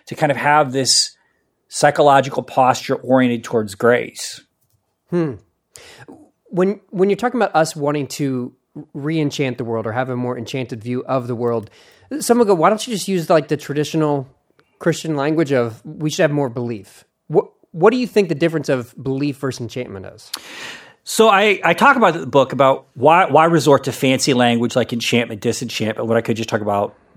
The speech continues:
Speaker 1: belief or unbelief. And the, and the contrast I make in the book is that we've tended to default to thinking that Christianity is about believing some things, intellectual assent to propositions. My book is more about experience.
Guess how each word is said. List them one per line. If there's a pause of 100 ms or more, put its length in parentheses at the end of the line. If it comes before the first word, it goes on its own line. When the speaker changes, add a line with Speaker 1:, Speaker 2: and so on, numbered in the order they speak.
(100)
Speaker 1:
belief
or
unbelief.
And
the,
and
the
contrast
I
make
in
the
book
is
that
we've
tended
to
default
to
thinking
that
Christianity
is
about
believing
some
things, (260)
intellectual
assent (180)
to
propositions. (600)
My
book
is
more
about
experience.